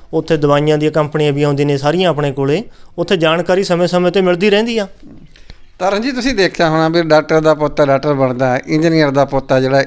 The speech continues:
Speaker 2: ਇੰਜੀਨੀਅਰ ਬਣ ਜਾਂਦਾ, ਰਾਜਨੀਤਿਕ ਜਿਹੜੇ ਲੋਕ ਨੇ ਉਹਨਾਂ ਦੇ ਪੁੱਤ ਲੀਡਰ ਬਣਨ ਨੂੰ, ਚਾਹੇ ਕਿ ਘੱਟ ਜ਼ਮੀਨ ਆ, ਢਾਈ ਕਿੱਲੇ ਆ, ਤਿੰਨ ਕਿੱਲੇ ਆ, ਉਹ ਪਸ਼ੂ ਰੱਖ ਕੇ ਵੀ ਆਪਣਾ, ਆਪਣਾ ਗੁਜ਼ਾਰਾ ਕਰ ਸਕਦੇ ਨੇ,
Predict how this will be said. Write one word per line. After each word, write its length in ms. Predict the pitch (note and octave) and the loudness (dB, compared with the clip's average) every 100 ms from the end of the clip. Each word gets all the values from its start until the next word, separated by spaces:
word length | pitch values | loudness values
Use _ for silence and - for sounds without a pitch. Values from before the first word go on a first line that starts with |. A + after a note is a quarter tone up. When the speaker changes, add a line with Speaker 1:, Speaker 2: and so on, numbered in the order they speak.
| - | -2
Speaker 2:
ਇੰਜੀਨੀਅਰ 380 | C3+ D3+ D3+ C3 | -2 0 0 0
ਬਣ 200 | B2+ B2 | -2 -2
ਜਾਂਦਾ, 360 | B2 A#2+ A#2 - - - D#3+ D3+ | -4 -2 -4 -6 -20 -6 -2 0
ਰਾਜਨੀਤਿਕ 600 | D#3+ D#3 F3+ F3+ F#3 F#3+ F#3+ | 0 -2 -2 -2 0 -2 0
ਜਿਹੜੇ 440 | G3 G3 G3 G3+ | 2 2 2 0
ਲੋਕ 320 | E3 E3+ F3 | 0 -2 -2
ਨੇ 160 | F#3 F#3 | -2 -2
ਉਹਨਾਂ 280 | E3 F#3+ F#3 | 0 -2 0
ਦੇ 100 | F3 | -2
ਪੁੱਤ 280 | A3 F#3 | -2 -2
ਲੀਡਰ 340 | D#3+ D3+ D#3+ D#3+ | -2 0 0 0
ਬਣਨ 600 | D#3 - _ - D3 D3 | 0 -4 _ -4 -2 0
ਨੂੰ, 180 | F3+ G3+ - - | 0 -2 -10 -4
ਚਾਹੇ 220 | A3 C4 | -2 0
ਕਿ 160 | C4+ C#4 | -2 -6
ਘੱਟ 500 | - - B3+ A#3 G3+ | -6 -4 -2 -2 -2
ਜ਼ਮੀਨ 380 | F#3 F3+ D3 | -2 0 0
ਆ, 80 | C3+ | -2
ਢਾਈ 300 | C#3 G3 E3 | 0 0 0
ਕਿੱਲੇ 360 | D#3+ D#3 D3+ D3 | -2 -2 2 2
ਆ, 120 | C#3+ | 0
ਤਿੰਨ 320 | C#3+ E3 E3+ | -2 -2 -2
ਕਿੱਲੇ 320 | E3 D#3+ D3+ | -2 0 2
ਆ, 120 | C3+ B2 - - | 0 -2 -8 -4
ਉਹ 80 | A#3+ | -4
ਪਸ਼ੂ 380 | A#3 G3 - A#3 | -2 -2 0 2
ਰੱਖ 200 | A3 G#3+ | 0 -2
ਕੇ 100 | A3+ | -4
ਵੀ 120 | G#3+ | -2
ਆਪਣਾ, 260 | G3+ G#3 G#3 G3 | -2 -2 -6 -4
ਆਪਣਾ 240 | F#3 F#3+ | -2 -2
ਗੁਜ਼ਾਰਾ 340 | F3+ F3 E3+ F3 | 0 0 2 0
ਕਰ 180 | E3+ | 0
ਸਕਦੇ 360 | E3 F3 E3 E3 | 0 -2 0 0
ਨੇ, 160 | E3 | 0